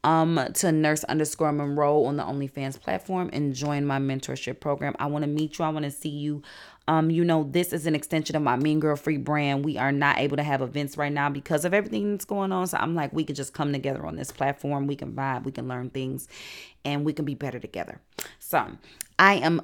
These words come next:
uh, once again, um, just gonna tell you thank you because I can't tell you thank you enough. And I look forward to talking to you all later on. And thank you for joining me. Oh, make sure y'all go and comment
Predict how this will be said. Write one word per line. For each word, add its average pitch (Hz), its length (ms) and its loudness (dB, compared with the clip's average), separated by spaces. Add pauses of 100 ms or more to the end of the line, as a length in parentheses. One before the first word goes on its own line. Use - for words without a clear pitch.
uh, 143 300 4
once 165 380 2
again, 139 800 0
um, 135 380 -2 (640)
just 156 180 -2
gonna 151 180 -2
tell 151 140 -2
you 147 120 0
thank 147 300 -2
you 156 60 2
because 151 260 -2
I 131 80 0
can't 127 340 -6
tell 139 240 -2
you 135 380 -4 (280)
thank 151 240 4
you 139 100 -4
enough. 135 480 -8 (400)
And 175 460 4
I 160 80 0
look 139 180 0
forward 151 300 0
to 147 80 -4
talking 151 400 0
to 143 140 -8
you 160 180 -6 (120)
all 247 360 12
later 277 520 8 (280)
on. 349 760 8
And 214 320 2
thank 330 420 6
you 359 240 6
for - 260 -4
joining 269 440 4
me. 311 140 6
Oh, 214 140 10
make 254 220 8
sure 349 120 2
y'all 339 220 8
go 240 260 12
and 214 140 4
comment 185 640 6